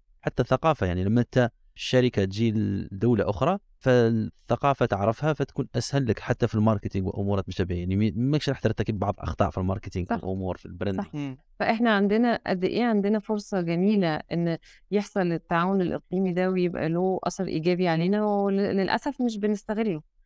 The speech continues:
Speaker 2: بالعكس بنحط عليه كمان عوائق. فدي من الحاجات اللي أنا بحاول كمان، آه، آه، أشتغل عليها في ألمانيا. يعني،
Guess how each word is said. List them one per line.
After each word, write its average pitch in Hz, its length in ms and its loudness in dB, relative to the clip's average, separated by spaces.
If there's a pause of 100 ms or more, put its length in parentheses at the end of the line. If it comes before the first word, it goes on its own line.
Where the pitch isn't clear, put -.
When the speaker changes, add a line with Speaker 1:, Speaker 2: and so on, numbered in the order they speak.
(120)
Speaker 2:
بالعكس 196 520 0
بنحط 220 380 -4
عليه 185 440 2
كمان 190 260 -2
عوائق. 165 380 0 (320)
فدي 180 540 2
من 269 120 4
الحاجات 226 440 -2
اللي 196 160 0
أنا 254 300 0 (480)
بحاول 220 540 0
كمان، 226 440 2 (140)
آه، 180 200 -2 (140)
آه، 175 300 -2
أشتغل 247 360 0
عليها 202 520 2 (120)
في - 100 -4
ألمانيا. 180 460 0
يعني، 151 420 -4